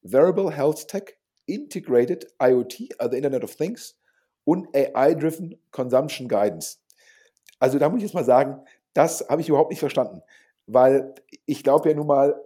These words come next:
also A, ist das jetzt die Kernkompetenz von Gorillas? Niemals. B, ähm, wenn Leute sagen, ich will jetzt irgendwie noch mal schnell irgendwie Nutella haben und eine Cola, was dann ja potenziell eine Bestellung auslöst,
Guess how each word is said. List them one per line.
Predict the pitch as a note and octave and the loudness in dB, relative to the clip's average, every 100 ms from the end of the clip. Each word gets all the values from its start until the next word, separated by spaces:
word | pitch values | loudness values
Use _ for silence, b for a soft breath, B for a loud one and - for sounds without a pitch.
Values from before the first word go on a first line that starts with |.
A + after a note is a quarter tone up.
| - | -10
also | - B2 B2 | -6 -2 -2
A, | B2 B2 E3 A3+ - | 2 4 4 0 -6
ist | C3+ B2+ | -8 -4
das | C3+ | -2
jetzt | C#3 C3 | -4 -8
die | B2 | -8
Kernkompetenz | C#3+ D3 C3+ C3 - | -6 -4 -4 -4 -6
von | A#2+ | -8
Gorillas? | A2 C3 E3+ C4 - _ _ | -2 0 0 0 -10 _ _
Niemals. | C#3 C#3 B2+ A#2+ D#3 C4 - - | -10 -8 -4 -2 -2 -6 -8 -16
B, | A#2 C3+ C3+ F3 D#4 D#4+ B B B _ | -10 0 0 2 0 -2 B B B _
ähm, | - C#3 C#3 - B - - | 2 2 0 -12 B -12 -2
wenn | C3+ | -2
Leute | B2+ C#3 F3 D#3 | 2 4 4 4
sagen, | C3+ D3 F3 D#3+ | 2 2 2 -4
ich | C#3 - | -10 -4
will | D3 | 0
jetzt | E3 D3+ | 0 0
irgendwie | D#3 D3+ | -4 -4
noch | D3+ C3+ | -4 -2
mal | C3 | -4
schnell | - - C#3 E3 F#3+ - | -4 -4 2 2 2 -2
irgendwie | D3 D3+ C#3+ D3 C3 C3 | -6 -6 -6 -4 -4 -6
Nutella | C3 D#3+ E3+ E3+ E3+ | -6 0 2 2 2
haben | D3+ G3 | 0 -2
und | C3+ | -8
eine | B2 | -8
Cola, | - D3 F3+ D4+ - _ b b b b | 0 6 8 6 2 _ b b b b
was | F3+ B2 | -6 -4
dann | C#3 C3+ | -2 0
ja | B2+ | 0
potenziell | - D#3 C#3+ C#3+ | 2 0 2 -2
eine | C3 | -2
Bestellung | - D#3 F#3 | 2 2 2
auslöst, | G#3+ F3+ F3 B3 C4+ | 2 2 2 -2 -4